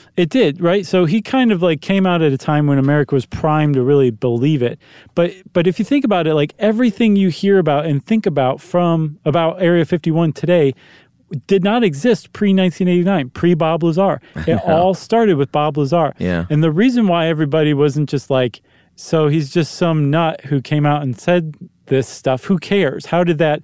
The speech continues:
Speaker 1: how did that become truly cemented with Area fifty-one?" Is that, weirdly, some of the stuff he talked about w-, kind of held water.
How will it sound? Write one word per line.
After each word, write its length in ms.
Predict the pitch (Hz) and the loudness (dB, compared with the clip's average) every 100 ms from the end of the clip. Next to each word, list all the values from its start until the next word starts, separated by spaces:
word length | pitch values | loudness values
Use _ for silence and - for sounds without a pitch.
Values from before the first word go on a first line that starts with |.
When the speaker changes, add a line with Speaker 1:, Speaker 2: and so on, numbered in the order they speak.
| _ _ | _ _
Speaker 1:
how 140 | - 190 | -4 0
did 100 | 185 | 2
that 160 | 180 | 2
become 480 | 151 147 - 175 151 | 0 -4 0 0 0
truly 400 | 139 - 170 156 | -2 0 2 2
cemented 540 | 143 143 139 147 147 123 | 0 -2 -2 -2 -2 -4
with 160 | 120 | -2
Area 240 | 139 131 120 | -2 0 -2
fifty-one?" 640 | 131 - 131 185 139 131 - - - - | -6 -6 -2 0 -2 -4 -16 -20 -20 -10
Is 140 | - 151 | -4 2
that, 240 | 185 180 - _ _ | 2 0 -8 _ _
weirdly, 680 | 131 143 277 240 156 151 151 - _ _ | -2 2 2 2 2 0 -2 -8 _ _
some 340 | - - 185 | -20 -4 0
of 80 | 254 | 2
the 80 | 226 | 0
stuff 260 | - 208 170 | 0 -2 -2
he 100 | 147 | -4
talked 360 | - 196 214 | 0 -2 0
about 400 | 156 123 120 123 - _ _ - | -2 0 0 -2 -6 _ _ -12
w-, 160 | 151 196 - - | -12 -14 -20 -20
kind 380 | - - 202 277 | -14 -4 0 2
of 300 | 254 147 131 - | 2 0 -6 -10
held 440 | 165 175 185 143 | -2 0 0 0
water. 580 | 135 175 185 - - | 2 4 2 -2 -10